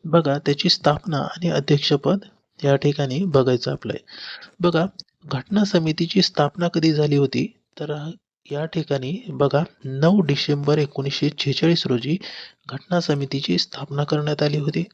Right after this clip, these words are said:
ठीक आहे, त्याच्यानंतर बघा, त्याच्यानंतर बघा बाबासाहेब आंबेडकर हे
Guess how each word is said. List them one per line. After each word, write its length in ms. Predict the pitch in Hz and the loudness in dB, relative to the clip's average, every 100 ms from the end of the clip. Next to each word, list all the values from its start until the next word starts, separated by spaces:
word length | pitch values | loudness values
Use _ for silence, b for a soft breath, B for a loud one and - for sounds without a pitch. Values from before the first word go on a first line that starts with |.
| _ _ _ _ | _ _ _ _
ठीक 200 | - - | -16 -10
आहे, 80 | - - _ _ - | -10 -12 _ _ -4
त्याच्यानंतर 680 | 151 - 196 190 165 156 151 | -2 0 2 0 0 -2 0
बघा, 240 | 127 127 185 - _ _ _ _ _ _ _ _ _ _ _ _ _ b b b b | 2 2 0 -2 _ _ _ _ _ _ _ _ _ _ _ _ _ b b b b
त्याच्यानंतर 520 | 160 160 185 175 175 | 0 2 2 2 2
बघा 260 | 160 139 139 - B B B B | 2 2 2 -2 B B B B
बाबासाहेब 640 | 131 135 190 185 190 185 | 4 6 4 2 2 2
आंबेडकर 560 | 151 147 160 165 - 165 | 2 2 2 2 2 2
हे 360 | 143 139 123 | 2 2 2